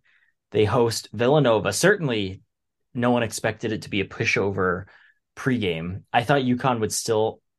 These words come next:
you know, have a pretty easy game. And the first half kind of felt similar to the Tennessee game,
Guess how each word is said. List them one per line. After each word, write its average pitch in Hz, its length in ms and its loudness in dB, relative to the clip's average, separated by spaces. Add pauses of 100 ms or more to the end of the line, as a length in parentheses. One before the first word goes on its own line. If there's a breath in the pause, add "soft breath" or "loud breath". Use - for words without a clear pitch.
(1000)
you 175 140 -4
know, 92 140 -2
have 107 120 -8
a 143 40 -8
pretty 120 420 -4
easy 113 240 -6
game. 98 480 2 (540 soft breath)
And 127 520 2 (140)
the 123 120 2
first 208 420 4
half 143 500 0
kind 123 280 -2
of 101 80 -4
felt 113 380 -2
similar 147 500 2
to 123 120 -10
the 117 100 -8
Tennessee 107 480 -6
game, 87 360 -8